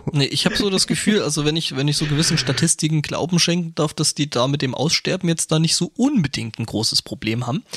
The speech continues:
Ähm, ich seh's jetzt eigentlich, glaub ich, auch nicht, dass der, äh, Chinese im Allgemeinen als, äh, bedrohte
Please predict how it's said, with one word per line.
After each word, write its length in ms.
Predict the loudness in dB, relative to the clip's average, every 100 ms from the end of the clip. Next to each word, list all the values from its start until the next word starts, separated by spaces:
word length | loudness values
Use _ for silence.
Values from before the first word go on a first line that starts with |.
| -12 -12 -12 -14 -8
Ähm, 580 | -2 2 2 2 0 0
ich 160 | 0 2
seh's 160 | 2 2
jetzt 160 | 0
eigentlich, 260 | 0 0 0
glaub 200 | 0 -2
ich, 100 | -2
auch 180 | 0 2
nicht, 200 | 2 2
dass 100 | -2
der, 240 | 0 -2 -2
äh, 880 | -10 -12 -12 -10 -10 -10 -8 -6 -4
Chinese 520 | 0 2 4 4 2
im 100 | 0
Allgemeinen 580 | 2 0 2 0 0 -2
als, 360 | -2 0 0 -2
äh, 260 | -2 -6 -4 -6
bedrohte 1600 | -6 -8 -10 0 2 2 -2 -4 -2 -2 -2 -2 -4 -6 -10